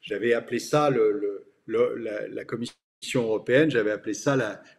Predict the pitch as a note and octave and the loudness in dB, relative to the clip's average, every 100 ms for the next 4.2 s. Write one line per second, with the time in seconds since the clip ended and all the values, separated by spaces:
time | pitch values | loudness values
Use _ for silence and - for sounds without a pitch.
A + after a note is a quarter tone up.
0 | - G2+ - D3 C#3 C3 A2 C#3+ D3 A#2+ | -14 -12 -2 6 8 8 4 4 4 2
1 | G#2 - G#2+ G#2+ - A#3 C#4+ - B2+ - | -2 -2 -8 -10 -10 -4 -2 -2 -6 -6
2 | _ _ - - F#3 A#3 F3 A2+ A#2 - | _ _ -20 2 4 6 2 0 -4 -6
3 | - - D#3+ G3+ B3+ C#3 A2 - E3+ D#3 | -18 -8 -4 -4 -4 -8 -12 -12 -6 -4
4 | A2 - | -4 -10